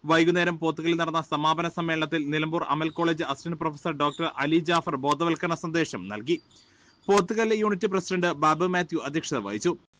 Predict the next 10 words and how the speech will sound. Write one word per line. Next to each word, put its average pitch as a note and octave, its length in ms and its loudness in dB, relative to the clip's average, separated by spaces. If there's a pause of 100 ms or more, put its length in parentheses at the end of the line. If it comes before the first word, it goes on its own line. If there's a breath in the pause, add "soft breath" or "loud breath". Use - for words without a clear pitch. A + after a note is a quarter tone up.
ലീഡർ G3 440 6
മിൻഷിദ് F3 420 2
സ്വാഗതം D3 500 2
പറഞ്ഞു. A#2+ 300 -2 (220)
വോളണ്ടിയർ D#3 580 4
ബെന്നി D3 440 2
തോമസ് D#3+ 420 -2
ലഹരിക്കെതിരെ D#3 440 0
പ്രതിജ്ഞ C#3 380 -4
ചൊല്ലിക്കൊടുത്തു. A#2+ 640 -2